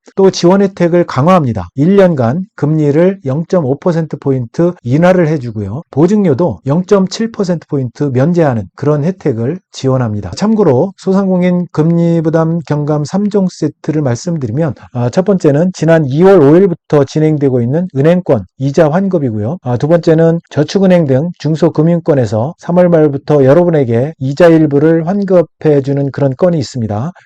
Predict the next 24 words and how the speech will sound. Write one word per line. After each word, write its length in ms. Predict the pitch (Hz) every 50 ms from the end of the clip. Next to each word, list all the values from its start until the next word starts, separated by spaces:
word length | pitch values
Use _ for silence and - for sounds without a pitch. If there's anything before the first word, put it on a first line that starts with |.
| _
그리고 280 | _ - - 151 165 165
세 160 | - - 208
번째가 580 | 208 214 202 190 - 160 131 117 147 151 107 - -
바로 260 | - 127 151 156 147
오늘 400 | 147 156 165 151 123 107 - - -
말씀드리는 800 | 131 131 143 147 - - 160 151 135 135 127 117 117 131 156 180 185 -
저금리 480 | - - 123 135 147 170 165 165 165 151
대환 320 | - 127 131 143 143 131
프로그램 420 | - - 139 120 120 123 135 151 165 - _
확대 440 | - 185 - _ _ 196 170 160 147
개편 440 | - 127 117 - - 160 160 156
내용입니다. 540 | 131 117 131 170 180 170 135 113 101 98 90 - _
그럼 360 | - 170 175 143 139 180 190
자세한 380 | - - 143 139 170 170 165 170
내용은 320 | 160 151 147 151 160 139
여러분과 400 | 127 127 147 156 165 165 151 151 139
함께 240 | 131 123 - 147 139 -
공문을 360 | - 139 147 151 156 156 147 -
보면서 480 | - 123 127 120 110 - 107 101 113 104 -
설명드리도록 880 | _ - 160 160 156 156 151 147 131 123 120 110 104 117 135 147 - -
하겠습니다. 500 | 160 156 151 135 - - 120 104 92 92 -
네, 100 | 139 139
그럼 280 | 123 151 156 160 151 147
금융위원회 720 | - 160 175 190 196 190 185 175 175 165 147 131 139 170